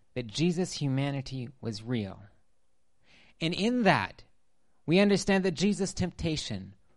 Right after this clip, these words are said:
was also real. Jesus didn't pretend to be tempted by Satan. Jesus was truly and really tempted by Satan. Jesus didn't pretend to fight the devil. He did battle with the devil.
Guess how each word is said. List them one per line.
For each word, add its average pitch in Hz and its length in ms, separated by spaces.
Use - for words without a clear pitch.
was 131 180
also 143 380
real. 104 460
Jesus 262 300
didn't 214 280
pretend 156 800
to - 80
be 151 120
tempted - 640
by 120 100
Satan. - 580
Jesus 185 420
was 151 200
truly 110 640
and 123 260
really 104 440
tempted 117 340
by 101 100
Satan. 107 380
Jesus 214 300
didn't 220 240
pretend 208 520
to 156 60
fight 170 300
the 151 40
devil. 139 440
He 165 200
did 143 300
battle 107 280
with 104 160
the 107 80
devil. 98 420